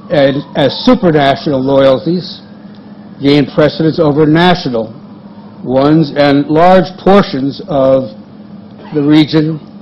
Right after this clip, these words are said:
become ungoverned. And overlaid upon this shifting mosaic,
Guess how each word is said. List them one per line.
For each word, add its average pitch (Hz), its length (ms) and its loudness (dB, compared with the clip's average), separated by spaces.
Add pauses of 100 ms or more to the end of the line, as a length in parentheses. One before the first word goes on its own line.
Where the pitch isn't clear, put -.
(300)
become 147 600 0
ungoverned. 151 640 0 (1200)
And 127 120 -6
overlaid 170 580 4
upon 156 640 0 (1080)
this 208 280 2 (480)
shifting 143 400 0
mosaic, 135 500 2